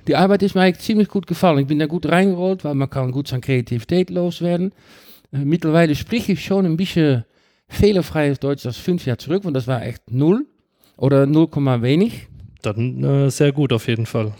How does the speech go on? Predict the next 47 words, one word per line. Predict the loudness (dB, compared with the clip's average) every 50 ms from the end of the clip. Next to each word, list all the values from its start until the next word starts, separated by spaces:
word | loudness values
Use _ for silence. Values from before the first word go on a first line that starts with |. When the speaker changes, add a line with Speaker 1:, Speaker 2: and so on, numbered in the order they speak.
| -18 -20 -20 -20 -16
Speaker 1:
Dankeschön, | -14 -14 -12 -10 -10 -10 -6 -4 -2 -2 -2 -2
das | -2 -4 -4
wollte | -2 -4 -4 -4
ich | -4 -6
natürlich, | -8 -6 -8 -8 -8 -8 -8
naja, | -8 -8 -8 -10 -12 -8
Quatsch. | -6 -6 -4 -6 -8 -12 -14 -20
Speaker 2:
<laughs> | -20 -20 -10 -2
Fishing | 0 2 4 6 6
Speaker 1:
Aber | 6 6
Speaker 2:
for | 4 2
Compliments | 2 0 0 0 0 0 0 -2 -2 -4 -4
hier. | -4 0 2
Speaker 1:
Nee, | 2 4 4 4 4
Fishing, | 2 2 0 0 -2 -2
da, | -2
aber | -2 -2 -2 -4 -2
da | -2 0 2
war | 2 2 2 0
ich | 0
in | -2 -2
der | -2 -4 -2
zehnte | 0 2 2 2 2 0
Klasse | 0 0 -2 -2 -2 -4
oder | -4 -2 0
sechste | 0 0 -2 -2 -4 -10
Klasse | -4 -2 -2 -2 -2 -4
oder | -4 -6 -2
fünfte | 0 0 0 0 0 -2
Klasse, | 0 0 0 0 0 -2 -2 -2 0 -2 -2
hatte | -4 -4 -6
ich | -6
dann | -4 -4 -2
ein | -2 -2
Kind | 0 0 0 0
betreut | -2 -4 -4 -2 0 0 0 0 -2
und | -4 -2
dann | -2 -2 -2 -4 -2
lernt | 0 0 0 0
man | 0 0
nochmal | 0 0 2 2 2
richtig | 0 0 -2 -4 -4
die | -4 -4
Grammatika | -4 -2 -2 0 2 2 2 0 -2 -2 0 2 2 2 2
oder | 0 0 2 2 2 2 2
die | 0 0 0
Witze. | -2 -2 -2 -4 -8 -8